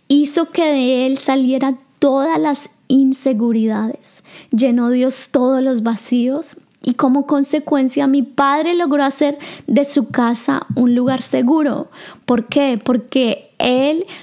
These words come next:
supo y encontró su identidad. Él era hijo de Dios, amado por Dios, cuidado por Dios. Y esa identidad que recibe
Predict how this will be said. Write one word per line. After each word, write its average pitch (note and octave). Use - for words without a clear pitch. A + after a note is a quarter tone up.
supo D#4
y A3+
encontró B3
su C#4+
identidad. A#3+
Él A#3+
era A#3+
hijo D4+
de A#3
Dios, A3+
amado B3
por C4+
Dios, A3+
cuidado C4+
por C#4
Dios. A#3
Y C#4+
esa D4
identidad C#4
que B3
recibe A#3+